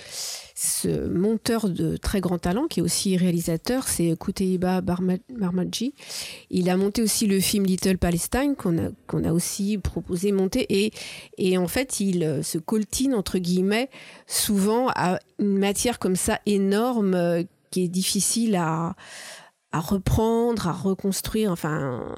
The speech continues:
voilà, il est, je sais pas, je vais pas dire qu'il se spécialise là-dedans, mais il a quand même souvent, euh, affaire à ça. Et, euh, ce que je ne sais pas, peut-être que vous savez, c'est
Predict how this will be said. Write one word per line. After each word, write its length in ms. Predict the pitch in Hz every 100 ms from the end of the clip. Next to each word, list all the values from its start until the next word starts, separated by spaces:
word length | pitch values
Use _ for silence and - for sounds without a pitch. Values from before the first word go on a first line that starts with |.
| - -
voilà, 220 | 190 170
il 240 | 175 170
est, 260 | 165 170 190 _
je 60 | -
sais 40 |
pas, 120 | -
je 80 | 190
vais 100 | 151
pas 160 | - 185
dire 140 | 190
qu'il 120 | -
se 160 | - 185
spécialise 560 | - 190 - 185 185 190
là-dedans, 280 | 214 262
mais 140 | 247 185
il 140 | 175
a 120 | 170
quand 120 | - 185
même 240 | 202 214
souvent, 480 | - 196 208 226 208
euh, 240 | 180 165 180 -
affaire 320 | 190 - 214
à 60 | 180
ça. 220 | - 247 - - - - - - - -
Et, 260 | 202 202 190
euh, 920 | 185 185 180 180 180 175 143 107 82 57 57 -
ce 260 | 190 - -
que 140 | 208
je 100 | 190
ne 60 | 202
sais 160 | 208
pas, 160 | 196 302
peut-être 200 | - 214
que 120 | 214
vous 140 | 175 180
savez, 420 | 185 185 226 285
c'est 480 | - - 180 180